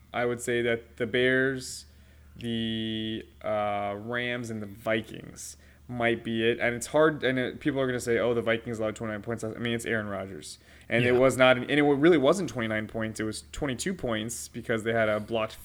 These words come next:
Speaker 1: uh, punt.
Speaker 2: Mm-hmm.
Speaker 1: And, you know, if you look at the offensive drives, I mean, it was not an easy game for Aaron Rodgers. So
Speaker 2: No, no. I mean, especially against that Minnesota defense, it's not gonna be an easy game for anybody.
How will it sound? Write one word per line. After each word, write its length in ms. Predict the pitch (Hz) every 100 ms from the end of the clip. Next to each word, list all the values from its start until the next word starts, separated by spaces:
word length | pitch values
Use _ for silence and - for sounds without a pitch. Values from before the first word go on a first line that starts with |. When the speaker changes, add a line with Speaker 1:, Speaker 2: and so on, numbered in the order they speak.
| - -
Speaker 1:
uh, 300 | 107 104 101
punt. 500 | - - 107 127 - - - -
Speaker 2:
Mm-hmm. 280 | 147 135 127
Speaker 1:
And, 360 | 117 120 117 -
you 80 | 131
know, 100 | 127
if 60 | 123
you 80 |
look 100 | 139
at 40 | 135
the 100 | 120
offensive 440 | 120 135 127 110
drives, 360 | 117 123 120 110
I 60 |
mean, 100 | 120
it 60 | 127
was 160 | 131 123
not 180 | 120
an 80 | 117
easy 180 | 113 107
game 220 | 113 113
for 140 | 101 101
Aaron 180 | 104
Rodgers. 380 | 104 98 98 -
So 300 | - 80 69 117
Speaker 2:
No, 400 | 113 104 95 90 - -
no. 240 | 120 107
I 140 | 113 135
mean, 180 | 143 135
especially 460 | 131 - 143 135
against 220 | 127 123
that 100 | 127
Minnesota 340 | 123 120 - 107
defense, 360 | 110 107 107
it's 220 | 110 - 127
not 120 | 117
gonna 100 | 110
be 140 | 113
an 40 | 110
easy 280 | 117 110
game 120 | 113 110
for 140 | 107
anybody. 420 | 120 117 107 104